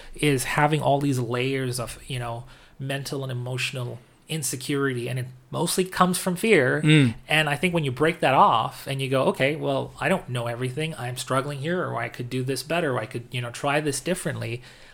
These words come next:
Speaker 1: I think when you come from that place and you have those conversations of meaning and authentic-, authe-, uh, authentic natures, then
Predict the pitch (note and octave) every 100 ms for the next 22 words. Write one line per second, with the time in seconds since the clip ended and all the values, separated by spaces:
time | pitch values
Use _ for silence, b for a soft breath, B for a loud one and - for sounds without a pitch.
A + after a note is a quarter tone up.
0 | - - E3 G3 F3 C3 - F3 F3+ F3
1 | D#3 D3+ - - C#3 E3 C#4+ C#4+ - C#3
2 | B2 - D3+ D3+ D3 B2+ B2+ - - D#3+
3 | D#3 B2+ C3+ C#3 C#3+ B2 A#2+ B2+ C3 C#3+
4 | C3+ A#2+ A#2 B2+ B2 B2+ - G3+ - -
5 | - D3 - D#3+ - C#3 B2+ B B -
6 | B2+ D#3+ C#3 C3 D#3 - B3+ - D#3+ D3+